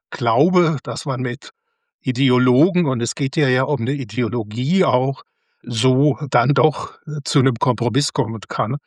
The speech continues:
Aber ich sehe den im Moment nicht. Es geht ja sozusagen auch um die Fahrzeugflotten, ja. Und, äh, eine Fahrzeugflotte ist zum Beispiel Dienstwagen.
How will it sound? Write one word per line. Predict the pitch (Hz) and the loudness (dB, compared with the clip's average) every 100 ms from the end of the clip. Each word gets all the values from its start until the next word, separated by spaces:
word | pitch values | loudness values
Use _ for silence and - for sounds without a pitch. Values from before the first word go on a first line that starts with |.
| _ _ - | _ _ -8
Aber | 180 127 - | 0 2 2
ich | 156 - | 0 0
sehe | 123 123 | 2 2
den | 165 131 110 113 | 2 0 0 -2
im | 143 127 | -2 -2
Moment | 123 123 113 101 139 | -2 -2 -6 -6 -6
nicht. | 127 113 - - - - | -4 -4 -6 -10 -12 -12
Es | - - | -8 -2
geht | 127 | 0
ja | 156 127 | 2 2
sozusagen | 123 120 - 135 113 120 131 | 2 0 0 0 2 2 2
auch | 117 117 123 | 2 0 0
um | - 123 131 - _ _ - | -2 -2 -2 -6 _ _ -8
die | 127 120 | -4 -2
Fahrzeugflotten, | - 113 147 - 113 110 - - - - 131 117 - 135 107 - _ - | 0 2 2 0 -2 -4 -8 -16 -16 -2 2 2 2 0 0 -4 _ -4
ja. | 110 110 139 _ _ _ - | 0 2 0 _ _ _ -6
Und, | 135 120 113 110 - | 0 0 0 -4 -6
äh, | 127 | -2
eine | 120 113 | -2 -2
Fahrzeugflotte | - 127 - 135 - 131 135 165 | 0 0 2 -2 0 2 2 2
ist | 131 - | 0 -4
zum | 151 | 0
Beispiel | 131 120 143 | 0 0 -2
Dienstwagen. | 127 139 185 - - 104 101 - 156 | 0 0 0 -2 -2 -2 -2 -4 -10